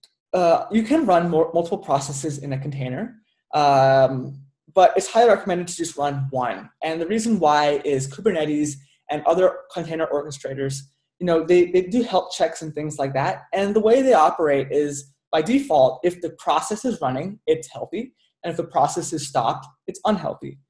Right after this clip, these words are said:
Now, if you have twenty processes running in a container, well, which one is what, right? If a process stops, is it still healthy? Is it not healthy? Uh,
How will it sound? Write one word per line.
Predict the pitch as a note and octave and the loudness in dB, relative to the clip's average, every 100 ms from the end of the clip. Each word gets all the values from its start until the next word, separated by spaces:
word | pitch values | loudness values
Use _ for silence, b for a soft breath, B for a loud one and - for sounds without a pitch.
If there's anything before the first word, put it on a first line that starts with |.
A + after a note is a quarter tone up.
| _ _ _ | _ _ _
Now, | E3 D#3 D3 | 0 4 4
if | D#3+ | 2
you | F#3 | 0
have | E3+ E3 E3 - | 2 2 0 0
twenty | G#3 G3 | 2 2
processes | G3 F3 F#3+ - E3+ D3+ | 2 2 0 -4 -6 -4
running | D3 D3 | -6 -4
in | C#3 | -6
a | C3+ | -6
container, | D3 - C4 G3 G#3 - _ _ | -6 0 2 2 -2 -8 _ _
well, | C#3+ C3 C3 | 6 8 8
which | E3+ E3+ - | 4 0 2
one | F3 E3 D#3 D3+ D3 C#3 - _ - | 4 6 4 0 -4 -10 -18 _ -10
is | C#3+ | -8
what, | D3 D3+ - C#3 | 2 4 4 4
right? | C3+ C3+ | 4 2
If | D3+ | -2
a | |
process | - D#3 D#3 C#3 | 4 4 4 0
stops, | D3+ C3+ C#3 - | 4 4 2 -4
is | C#3+ | -10
it | - | -8
still | - C#3+ | -4 0
healthy? | G3 G#3 G#3 F3 | 4 2 4 2
Is | D3+ | 0
it | D#3 | 0
not | F#3 F3+ | 0 2
healthy? | F3 E3 D#3+ D3+ D3+ b b _ - | 2 2 0 -4 -4 b b _ 0
Uh, | D3 D3 C#3 C#3 | 4 6 6 6